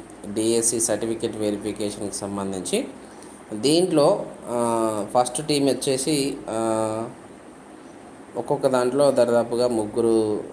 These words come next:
సభ్యులు ఉన్నారు, కొన్నిట్లో నలుగురు ఉన్నారు. మనకి చూస్తే అర్థమవుతుంది. For example, ఫస్ట్ టీము ఎల్పి హిందీకి సంబంధించి వీళ్ళు సర్టిఫికెట్ వెరిఫికేషన్ చేస్తారు.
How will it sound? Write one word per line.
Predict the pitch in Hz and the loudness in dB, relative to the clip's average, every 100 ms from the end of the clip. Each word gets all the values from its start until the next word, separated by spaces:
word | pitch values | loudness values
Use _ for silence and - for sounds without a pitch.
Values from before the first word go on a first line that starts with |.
| - | -12
సభ్యులు | - 113 104 120 113 | -6 -4 -4 -4 -2
ఉన్నారు, | 107 104 104 233 - - - - - - | -2 -2 -2 -6 -10 -18 -20 -20 -20 -4
కొన్నిట్లో | 120 117 113 123 110 | 0 0 0 2 2
నలుగురు | 107 107 110 113 | 2 2 2 0
ఉన్నారు. | 107 101 127 - - | 0 0 -2 -6 -10
మనకి | 110 101 107 | -8 -6 -4
చూస్తే | 98 107 113 110 | -4 -4 -2 -4
అర్థమవుతుంది. | 98 107 104 95 101 131 120 | -4 -4 -4 -4 -6 -6 -6
For | 113 | -6
example, | 107 131 123 123 107 - - - - - - - | -4 -4 -2 -2 -4 -6 -14 -18 -20 -20 -20 -2
ఫస్ట్ | 147 147 156 | 0 0 0
టీము | 170 160 156 151 175 - - - - - - 127 | 2 4 4 4 2 -6 -16 -18 -20 -20 -4 0
ఎల్పి | 147 156 170 170 170 - - - - - - - | 0 2 6 6 4 -2 -12 -16 -16 -18 -18 -6
హిందీకి | 143 139 139 | -2 0 -2
సంబంధించి | - 123 123 123 120 117 147 131 - - - - - | -4 -2 -2 -2 -4 -2 -2 -2 -4 -14 -18 -18 -10
వీళ్ళు | 107 110 | -8 -4
సర్టిఫికెట్ | 117 107 - - 123 | -4 -4 -6 -6 -6
వెరిఫికేషన్ | 120 113 113 110 117 113 110 | -2 0 -2 -2 -4 -2 -4
చేస్తారు. | 110 - 127 156 | -2 -2 -2 -4